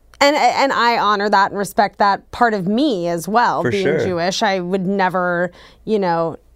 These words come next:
Speaker 1: I, I love my Jewish family
Speaker 2: Yeah.
Speaker 1: and my, my father's Judaism and my
Speaker 2: Yeah.
Speaker 1: own. Uh, but that being said, I don't love organized religion.
Speaker 2: Yeah,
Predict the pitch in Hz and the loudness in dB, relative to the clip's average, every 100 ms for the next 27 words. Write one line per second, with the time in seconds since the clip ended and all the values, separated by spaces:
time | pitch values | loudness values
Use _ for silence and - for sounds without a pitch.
0 | - 202 202 185 185 185 185 190 175 170 | -4 -2 0 0 0 0 2 2 -2 -10
1 | - 202 190 180 185 180 196 170 202 190 | -6 -2 0 -2 -4 -6 -8 -4 -2 -4
2 | - 196 175 180 208 220 254 214 160 202 | -4 -4 -2 -2 -4 -4 -4 -4 -2 -2
3 | 190 190 196 185 202 180 175 180 170 202 | -2 -4 -4 -4 0 0 0 -2 -4 -2
4 | 196 180 180 170 185 170 180 180 185 - | 0 0 -2 -2 0 0 0 -2 -4 -6
5 | - - - - _ 190 180 202 190 185 | -10 -16 -20 -20 _ -6 -2 -2 -2 -2
6 | 202 233 220 190 185 185 185 185 214 269 | -2 -2 0 0 0 0 0 0 -2 -4
7 | - - - - _ 208 214 196 170 165 | -8 -20 -20 -20 _ 0 2 2 -2 -6
8 | - 226 208 190 - _ _ _ 202 208 | 0 2 4 0 -6 _ _ _ 0 0
9 | 202 208 190 180 - - 269 226 196 180 | 0 -2 -2 -2 -4 0 2 4 2 0
10 | - - 196 170 - 208 202 147 190 190 | -2 -2 0 -2 0 0 0 -4 0 0
11 | 175 151 170 160 143 - 160 117 - 78 | 0 -2 -4 -6 -8 -8 -6 -6 -6 -10
12 | 65 107 120 98 | -6 0 2 2